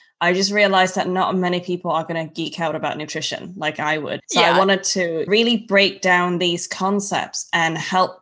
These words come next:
Speaker 1: declutter, you know, all the information you get. The other podcast that I have is called Culturally Speaking. And I think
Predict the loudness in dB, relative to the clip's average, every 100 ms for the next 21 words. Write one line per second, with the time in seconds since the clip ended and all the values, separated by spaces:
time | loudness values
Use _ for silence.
0 | _ -4 -4 -2 -4 -2 -4 -4 -4 -4
1 | 0 2 2 0 -2 -2 -2 -2 -4 -6
2 | -4 -2 -4 -8 -4 0 0 4 4 2
3 | 2 0 2 0 0 0 0 2 2 2
4 | -2 -2 -6 -4 -2 -2 -2 -2 -2 -2
5 | -4 -4 -4 -6 -6 -4 -2 -4 -6 2
6 | 4 6 4 2 4 4 4 -2